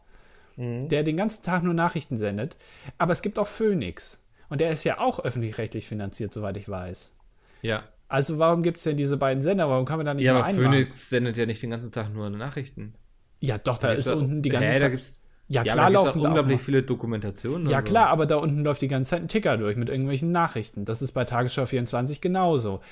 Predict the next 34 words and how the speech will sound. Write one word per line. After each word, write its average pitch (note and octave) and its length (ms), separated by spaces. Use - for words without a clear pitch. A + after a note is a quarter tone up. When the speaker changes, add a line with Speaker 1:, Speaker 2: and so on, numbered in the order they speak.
Speaker 2:
Äh, C3 100
ganz A#2 220
ehrlich, A#2+ 180
wer A#2 60
guckt - 240
sich - 100
denn B2 140
auch A#2 80
den A#2+ 120
ganzen B2+ 220
Tag C3 160
irgendwelche B2+ 420
Reporter B2+ 440
an, A#2+ 100
die A#2+ 80
irgendwo B2+ 300
stehen A#2+ 240
und A2+ 100
immer B2+ 180
wieder B2+ 200
dasselbe A#2 440
reden? F#2 320
Hast C#3 120
Speaker 1:
Ey, A#2+ 60
Speaker 2:
du - 40
Speaker 1:
aber C3+ 80
Speaker 2:
schon F3+ 120
mal D#3+ 80
Speaker 1:
für... B2 80
nee. G#2+ 100
Speaker 2:
N A#2+ 60
T D#3 120
V - 160
angeguckt? G2+ 520